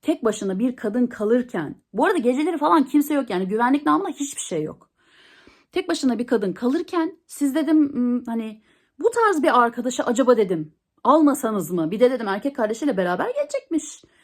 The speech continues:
Yani biraz seçici mi olsanız acaba?" dedim. "Hani siz de Türksünüz, bizim şeyleri bilirsiniz biraz yani. Biz öyle çok rahat, geniş tipler değilizdir." Ondan sonra işte, "Aa, olur mu işte biz, e, şey ayır, müşteri ayırmak gibi bir şeyimiz yok bizim, insan bin-, ayırmak bilmem ne."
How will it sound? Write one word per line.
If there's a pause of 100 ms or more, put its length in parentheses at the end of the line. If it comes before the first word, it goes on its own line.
(240)
Yani
biraz
seçici
mi
olsanız
acaba?"
dedim.
"Hani
siz
de
Türksünüz,
bizim
şeyleri
bilirsiniz
biraz
yani.
Biz
öyle
çok
rahat,
geniş
tipler
değilizdir." (680)
Ondan
sonra
işte,
"Aa,
olur
mu
işte
biz, (120)
e,
şey
ayır,
müşteri
ayırmak
gibi
bir
şeyimiz
yok
bizim,
insan
bin-,
ayırmak
bilmem
ne."